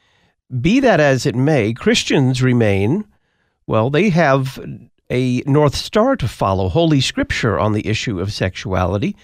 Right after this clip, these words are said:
So what does Scripture mean when it talks about the marriage bed, in particular in Hebrews, the marriage bed being undefiled? Welcome back to Issues Etc.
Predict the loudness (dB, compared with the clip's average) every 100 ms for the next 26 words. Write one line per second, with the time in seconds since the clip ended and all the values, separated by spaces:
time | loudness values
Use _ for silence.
0 | _ _ -12 -2 0 0 -4 _ -6 -2
1 | -2 -4 -16 -10 -2 0 0 -4 -10 -6
2 | -4 -4 -6 -6 -2 0 2 0 0 0
3 | -2 -4 -4 -4 -4 -6 -2 0 0 -4
4 | _ _ _ -2 2 2 0 0 -2 -2
5 | -2 -2 0 -2 0 -2 -2 0 -2 -4
6 | -6 -10 -4 0 0 -2 -2 0 0 -2
7 | -6 _ _ _ _ -6 -4 -4 -4 -4
8 | -6 -6 -2 0 0 -2 -8 -14 _ _
9 | _ _ _ _ -2 0 0 0 -2 -6
10 | -4 -2 -2 -4 -6 -2 0 0 -4